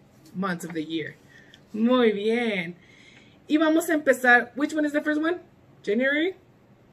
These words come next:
January. Vamos a empezar en español, es enero. Enero. En enero, ¿qué pasa en enero? What's going on en enero?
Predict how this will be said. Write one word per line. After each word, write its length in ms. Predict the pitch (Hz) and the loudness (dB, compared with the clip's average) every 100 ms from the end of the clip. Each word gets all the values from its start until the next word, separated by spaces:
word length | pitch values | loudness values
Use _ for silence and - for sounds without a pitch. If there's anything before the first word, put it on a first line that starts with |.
| _ 156 | _ -8
January. 420 | 160 175 147 175 | -4 -4 -6 -10
Vamos 300 | 175 180 196 | -10 -8 -4
a 40 | 202 | -6
empezar 480 | 185 175 185 190 196 | -4 -6 -4 -4 -4
en 200 | 196 233 | -2 0
español, 800 | 311 - 220 196 180 185 226 226 | 0 -2 -2 -2 -2 -2 -2 -2
es 340 | 190 220 - - - - _ - | -2 -2 -4 -18 -20 -20 _ -2
enero. 1300 | 233 233 220 214 240 285 285 277 262 240 196 165 - _ _ - - - | 2 4 4 4 2 2 2 2 2 4 2 0 -6 _ _ -20 -20 -2
Enero. 2000 | 233 240 240 254 277 - 196 202 240 269 269 269 269 262 247 233 214 202 175 175 - - - - | 4 6 4 2 -4 -12 -8 2 4 4 2 2 2 2 4 4 2 0 -2 -6 -14 -20 -20 -10
En 220 | - 330 311 | -2 2 4
enero, 500 | 269 254 262 277 - | 4 4 4 2 6
¿qué 120 | 453 | 6
pasa 340 | 415 440 440 | 6 4 4
en 80 | 349 | 2
enero? 380 | 262 240 208 185 | 2 2 2 2
What's 200 | 220 233 | 0 0
going 180 | 269 262 | 0 0
on 120 | 247 | 2
en 120 | 233 | 2
enero? 380 | 208 190 160 | 2 0 -4